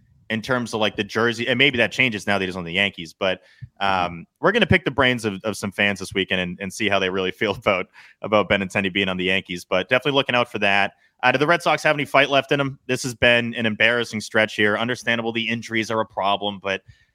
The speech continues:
Speaker 1: not to this extent, not to the point where you're losing series to the Royals and, you know, continuously falling further and further back in the wild card race, to the point that, Joey, I think we're just,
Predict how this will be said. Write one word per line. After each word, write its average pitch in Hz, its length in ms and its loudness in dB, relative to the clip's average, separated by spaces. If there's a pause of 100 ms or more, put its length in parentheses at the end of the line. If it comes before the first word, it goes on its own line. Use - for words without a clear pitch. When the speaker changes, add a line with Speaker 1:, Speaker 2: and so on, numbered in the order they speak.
(100)
Speaker 1:
not 185 240 2
to 135 100 -4
this 123 240 0
extent, 90 460 -2
not 127 180 4
to 131 80 -4
the 113 80 2
point 113 300 0
where 101 180 0
you're 92 220 -2
losing 104 300 -4
series 104 400 -2
to 95 60 -12
the 92 80 -4
Royals 98 720 0
and, 87 280 -8 (300)
you 107 100 -6
know, 92 140 -2
continuously 117 720 -2
falling 101 400 0
further 117 400 0
and 90 100 -8
further 104 300 0
back 95 280 2
in 90 60 -10
the 90 60 -4
wild 92 280 2
card 90 200 -2
race, 90 220 -2
to 147 100 -2
the 147 80 -4
point 233 300 -2
that, 120 120 -4
Joey, 160 240 2
I 143 60 0
think 202 160 -10
we're 156 120 -8
just, 131 200 -10